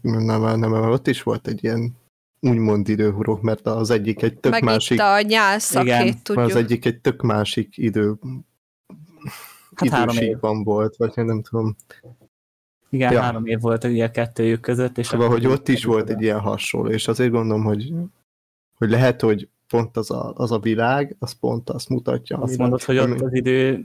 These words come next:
Speaker 3: nem lineárisan működik?
Speaker 1: Mhm, meg arra, hogy
Speaker 3: Van
Speaker 1: maga
Speaker 3: állandó
Speaker 1: az
Speaker 3: világban
Speaker 1: ajtó,
Speaker 3: annyi.
Speaker 1: maga az ajtó az hasonlóan működik, mint a, a csillag volt, meg a izé, a Kimi no Na wa-ban. Igen, mint a nyászaki. Igen, mint a
Speaker 3: Ez
Speaker 1: Kimi no
Speaker 3: nekem
Speaker 1: Na wa.
Speaker 3: nagyon beragadt.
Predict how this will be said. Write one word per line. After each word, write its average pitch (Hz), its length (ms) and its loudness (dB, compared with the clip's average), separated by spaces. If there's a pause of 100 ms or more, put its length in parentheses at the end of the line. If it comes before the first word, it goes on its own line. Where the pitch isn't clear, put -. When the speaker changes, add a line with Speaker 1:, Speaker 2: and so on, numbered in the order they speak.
(140)
Speaker 3:
nem 113 280 0
lineárisan 113 580 0
működik? 113 600 -2 (100)
Speaker 1:
Mhm, 135 440 2
meg 123 160 4
arra, 127 220 4
hogy 110 180 2
Speaker 3:
Van 120 120 2
Speaker 1:
maga 113 80 0
Speaker 3:
állandó 107 260 2
Speaker 1:
az 113 60 2
Speaker 3:
világban 110 280 2
Speaker 1:
ajtó, 151 280 2
Speaker 3:
annyi. 107 300 -4 (580)
Speaker 1:
maga 120 220 2
az 107 140 0
ajtó 117 300 0
az 131 100 -2
hasonlóan 127 440 -2
működik, 120 440 -2
mint 120 220 -4
a, 120 300 -2 (420)
a - 180 -8
csillag 123 460 -4
volt, 123 240 -4
meg 131 160 -6
a 127 40 0
izé, 123 260 -2
a 120 280 0
Kimi 120 240 2
no 110 180 2
Na 113 140 0
wa-ban. 123 420 -2 (200)
Igen, 120 200 2 (380)
mint 127 160 -4
a 131 40 0
nyászaki. 135 580 -6 (840)
Igen, 120 180 0
mint 113 160 0
a 120 80 0
Speaker 3:
Ez 131 100 2
Speaker 1:
Kimi 113 120 2
no 104 60 0
Speaker 3:
nekem 156 120 2
Speaker 1:
Na 170 60 4
wa. 170 60 4
Speaker 3:
nagyon 135 140 4
beragadt. 131 800 2